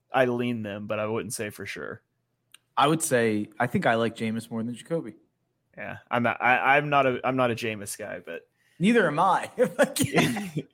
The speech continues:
Speaker 1: I, I, you said, you said it makes it the guy. I'm painting you the Jameis guy now.
Speaker 2: Yeah, I'm fine with that.
Speaker 1: Yeah.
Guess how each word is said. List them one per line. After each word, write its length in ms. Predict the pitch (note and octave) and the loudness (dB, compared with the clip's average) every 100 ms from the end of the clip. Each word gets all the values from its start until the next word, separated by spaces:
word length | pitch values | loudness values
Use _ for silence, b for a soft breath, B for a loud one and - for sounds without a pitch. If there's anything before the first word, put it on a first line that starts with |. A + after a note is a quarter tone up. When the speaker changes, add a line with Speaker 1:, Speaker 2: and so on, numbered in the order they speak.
| - D#4+ - - | -8 -6 -6 2
Speaker 1:
I, 180 | D3 D#3 | 6 6
I, 220 | C#3 D3+ - | 6 2 0
you 240 | C#3 G3 | -2 2
said, 320 | A3 A3 G3 - | 4 4 4 0
you 140 | F#3+ | -2
said 220 | G3+ G#3+ | 4 6
it 100 | F3+ | 6
makes 240 | E3+ E3+ - | 4 2 0
it 80 | D#3+ | -6
the 80 | |
guy. 280 | C#3+ C#3+ C#3 C3 | 2 4 6 4
I'm 100 | C3+ | 2
painting 280 | D#3+ D3 | -4 -4
you 100 | C#3+ | -4
the 120 | C3+ C3 | -2 -2
Jameis 460 | A#2+ B2+ A#2+ - | -2 -2 -4 -6
guy 200 | A#2 G#2+ | -6 -6
now. 300 | G#2+ F#2+ G#2+ _ _ _ _ | -6 -10 -12 _ _ _ _
Speaker 2:
Yeah, 500 | D3+ D#3 D3 A#2+ G#2+ - | 2 4 6 4 0 -2
I'm 160 | E3 F#3+ | -2 -2
fine 240 | A2+ G2+ | -4 -6
with 120 | F#2 | -12
that. 160 | G2 F#2+ _ _ | -20 -20 _ _
Speaker 1:
Yeah. 80 | - | -20